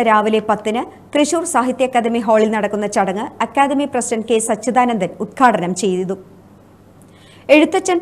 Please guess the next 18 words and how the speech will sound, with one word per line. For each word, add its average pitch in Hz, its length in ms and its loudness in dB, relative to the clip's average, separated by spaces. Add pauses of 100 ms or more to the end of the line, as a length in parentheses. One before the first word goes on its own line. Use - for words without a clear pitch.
പുരസ്കാരം 254 480 4
നേടിയ 208 280 0 (100)
ഡോക്ടർ 214 260 0 (180)
എസ് 220 160 -6
കെ 277 160 4
വസന്തനെ 202 400 -2 (140)
ചടങ്ങിൽ 196 300 0 (160)
ആദരിക്കും. 180 420 -4 (1000)
ഒന്നാം 262 320 4
വർഷ 247 160 -2 (1080)
ഹയർ 302 260 4
സെക്കൻഡറി 294 480 0
പരീക്ഷയിൽ 226 420 0 (120)
മുഴുവൻ 294 320 4 (100)
മാർക്ക് 226 320 2
നേടിയവരെ 208 440 2 (120)
ചടങ്ങിൽ 226 340 0 (400)
മലയാള 302 360 4